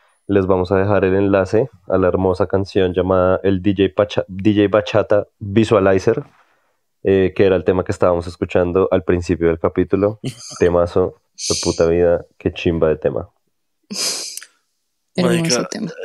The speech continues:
Speaker 2: él mantiene, él mantiene otro tema también que es un merenguito, que él no lo, no, no, no lo logro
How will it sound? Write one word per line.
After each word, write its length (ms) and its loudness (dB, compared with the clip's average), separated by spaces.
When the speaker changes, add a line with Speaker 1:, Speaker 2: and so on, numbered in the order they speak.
Speaker 2:
él 60 -6
mantiene, 560 -6
él 100 -6
mantiene 880 -8
otro 260 -12
tema 220 -10
también 220 -8
que 80 -12
es 80 -14
un 100 -14
merenguito, 600 -10
que 120 -8
él 220 -8
no 200 -6
lo, 120 -6
no, 240 -8
no, 160 -4
no 160 -4
lo 120 -4
logro 560 -6